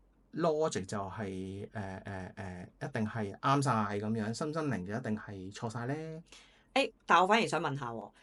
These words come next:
Speaker 2: 嗱，你當初接觸身心靈嘅時候，你係唔開心接觸㗎啦。
Speaker 1: 嗯。
Speaker 2: 噉你當初你接觸嘅時候，你會唔會有少少內心嘅打仗？即係例如，哦，可能譬如我係一個好要相信科學啊、邏輯嘅人，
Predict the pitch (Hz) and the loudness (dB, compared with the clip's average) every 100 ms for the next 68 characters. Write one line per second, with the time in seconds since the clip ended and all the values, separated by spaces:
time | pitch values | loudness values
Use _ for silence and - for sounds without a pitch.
0 | - - 135 131 - 202 233 220 _ _ | -16 2 2 2 4 4 4 -2 _ _
1 | _ _ - 269 254 254 247 247 240 226 | _ _ 6 6 8 4 2 4 6 4
2 | 208 190 - 220 214 - 208 208 214 208 | 0 -4 0 0 0 0 2 4 2 2
3 | 175 131 139 131 131 147 156 147 - 127 | 0 -2 -2 -2 0 0 0 0 -2 -6
4 | 139 180 180 180 151 170 165 139 147 131 | 2 4 4 0 0 0 2 4 4 2
5 | - 180 180 110 - _ - 359 349 262 | 2 0 2 -2 -6 _ 2 6 6 4
6 | - 277 269 269 269 247 240 233 180 180 | 4 6 6 4 2 2 6 6 6 2
7 | 202 185 - 135 143 156 160 185 185 156 | -2 0 0 0 0 4 2 4 2 2
8 | 143 160 160 175 190 202 185 143 139 175 | 2 2 2 2 0 2 4 4 2 2
9 | 165 - 123 110 151 143 123 202 190 156 | 0 0 0 0 2 2 4 6 6 4
10 | 113 107 - 131 139 175 139 143 - 143 | 2 -2 2 2 4 0 2 -2 2 2
11 | 151 175 180 147 147 - - 170 196 202 | 2 2 4 4 2 -12 4 6 8 4
12 | - - 185 175 196 196 185 165 190 170 | -4 4 6 6 6 4 4 6 6 8
13 | - 160 117 127 - 151 110 | 6 6 4 2 2 2 2